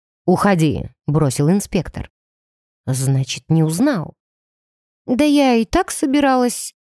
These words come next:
неожиданно для самой себя оскорбилась я. "Немедленно!" Его голос дрогнул от гнева.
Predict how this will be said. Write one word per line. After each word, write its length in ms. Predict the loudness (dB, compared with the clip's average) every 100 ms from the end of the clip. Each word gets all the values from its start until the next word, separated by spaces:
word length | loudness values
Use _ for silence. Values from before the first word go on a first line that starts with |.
| _
неожиданно 640 | 0 2 2 2 2 0
для 160 | 2 -2
самой 360 | 0 0 2 0
себя 320 | -2 -2 0
оскорбилась 800 | -2 -4 -2 0 0 0 -2 -4
я. 260 | -8 -10 -16 _ _ _ _ _ _ _
"Немедленно!" 960 | 2 4 6 4 4 2 2 0 -4 -10 _ _ _ _
Его 300 | -2 0 0
голос 300 | 2 2 0
дрогнул 460 | 0 0 0 2 2
от 120 | 0
гнева. 480 | 0 0 0 -2 -8